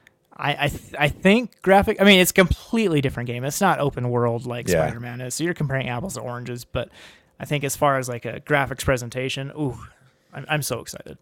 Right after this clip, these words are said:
Speaker 2: It has the potential to be, uh, quite something.
Speaker 1: Yeah.
Speaker 2: So, yeah, very cool. All right, and last but not least, this week,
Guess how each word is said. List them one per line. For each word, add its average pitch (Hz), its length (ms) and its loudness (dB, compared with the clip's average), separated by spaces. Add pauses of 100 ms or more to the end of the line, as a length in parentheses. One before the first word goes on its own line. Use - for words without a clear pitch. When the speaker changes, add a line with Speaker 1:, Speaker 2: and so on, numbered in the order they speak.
(140)
Speaker 2:
It - 40 4
has 117 160 4
the 98 80 -4
potential 95 480 -2
to 78 60 -8
be, 87 340 0
uh, 78 380 4 (520)
quite 180 380 4
something. 78 720 -2 (440)
Speaker 1:
Yeah. 117 200 -12 (720)
Speaker 2:
So, 76 440 -4
yeah, 87 300 2 (280)
very 107 200 6
cool. 76 300 -8 (960)
All 170 180 10
right, 131 380 8
and 127 300 4
last 165 320 4
but 135 120 0
not 139 320 4
least, 151 560 2
this 160 300 4
week, 160 540 0